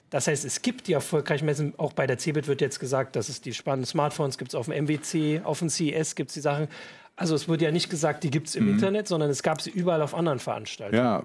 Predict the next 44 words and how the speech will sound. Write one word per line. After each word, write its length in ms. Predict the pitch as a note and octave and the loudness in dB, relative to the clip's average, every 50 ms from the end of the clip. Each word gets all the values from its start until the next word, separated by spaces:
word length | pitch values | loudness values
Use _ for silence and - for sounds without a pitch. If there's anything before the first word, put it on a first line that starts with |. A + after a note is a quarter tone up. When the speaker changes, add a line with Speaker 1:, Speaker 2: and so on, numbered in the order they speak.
| - - | -2 0
Speaker 2:
ich 200 | - A#2 G#2+ - | 0 0 4 4
meine, 140 | B2 A2+ A2+ | 4 4 6
das 140 | A#2 - - | 4 4 4
ist 160 | B2 G#2+ - | 2 4 4
das, 160 | A2+ A2+ - - | 2 4 4 2
was 160 | G2+ - - | 2 4 4
Weil 180 | F#2 F2 C#3 | 4 4 4
auch 140 | A#2+ F2+ - | 4 2 2
gesagt 320 | - F#2 F2+ F2+ F2 - F#2 | 2 2 2 2 2 4 4
hat. 40 | |
Er 60 | F#2 F#2 | 4 4
hat 80 | G2 | 4
gesagt, 260 | - - A2+ G#2+ F#2+ - | 4 2 2 2 4 4
ja, 220 | G#2+ G#2 A2 A2 | 4 4 4 4
früher 360 | G#2 - - A2+ A#2 B2 A#2+ | 2 2 2 4 4 6 4
hat 160 | A#2+ A#2 - - | 4 2 0 -2
die, 220 | A2+ G#2 G#2 G#2 | 0 2 2 2
die 160 | G2 - G#2+ - | 2 0 0 2
cebit 340 | - A2 A2 G#2+ A#2+ A2 - - - _ - - | 2 2 4 4 4 2 0 -6 -18 _ -20 -20
Digitalisierung 720 | - G#2 G2+ G2+ G#2 G2+ - G2+ F#2+ G2 F#2 E2+ A2 A#2+ C3+ | -10 -4 -2 0 0 2 2 2 2 2 4 4 4 4 4
zum 160 | B2+ C3+ B2+ | 4 2 0
Thema 280 | A2 - B2+ A#2+ B2 A#2+ | 2 2 4 4 4 4
gehabt, 260 | A2+ A2 A2+ A2 - | 6 4 4 4 2
inzwischen 400 | G2+ F2 - - G#2 - - G#2+ | 0 0 2 0 2 2 2 2
ist 80 | F#2+ - - - - | 2 0 -6 -8 -2
Digitalisierung 720 | - A#2 G#2+ G#2 - G#2 G2 G2 F2+ F#2 G#2 G2 G2 F2 | 2 2 2 4 2 2 2 2 2 2 2 2 4 2
überall 400 | D#2 A2 G2+ F2+ D#2 F#2 A#2 C3 | 2 2 4 4 4 4 4 2
Thema. 400 | - - - E2+ E2 E2 D2+ D#2 - - - - - - - - - _ _ _ - _ _ _ _ _ _ _ _ _ _ _ _ | 2 0 0 2 2 2 2 0 -2 -6 -10 -10 -10 -14 -16 -20 -20 _ _ _ -20 _ _ _ _ _ _ _ _ _ _ _ _
Ist 140 | - A2+ - | -6 0 2
schön 160 | A#2+ A2 G#2 | 4 4 6
und 80 | G#2 | 4
gut, 180 | A#2 D3+ E3 C3+ | 4 4 4 6
aber 260 | G#2 G#2 F#2+ F#2 G2+ | 6 6 6 6 4
auch 100 | F#2 - | 4 4
das 220 | - A#2 C#3+ - - | 4 4 4 4 2
ist 140 | C#3+ - | 0 2
zu 80 | - G#2+ | 0 -2
kurz 260 | - - G2 F2+ - - | 2 2 0 0 2 0
gegriffen, 520 | F#2 F2+ - G2+ F2+ - G2+ F#2 F#2 E2 | 0 2 2 0 2 4 4 2 4 4
weil 160 | A#2 A2 G#2+ | 4 2 4
keine 400 | - - - G2+ A2+ D#3+ E3+ D#3+ | 2 4 4 4 6 6 4 4
andere 320 | A#2 A2+ B2+ C#3 D3+ C#3+ C#3+ | 4 4 4 4 4 4 4
Messe 440 | B2+ A2 A#2+ C3 - F3 F#3+ G#3+ - - - - - - - _ _ _ - | 4 4 4 2 2 2 2 2 -2 -6 -12 -16 -18 -18 -20 _ _ _ 0
über, 320 | - A#2+ B2+ B2 B2 A2 | 4 4 6 6 4 4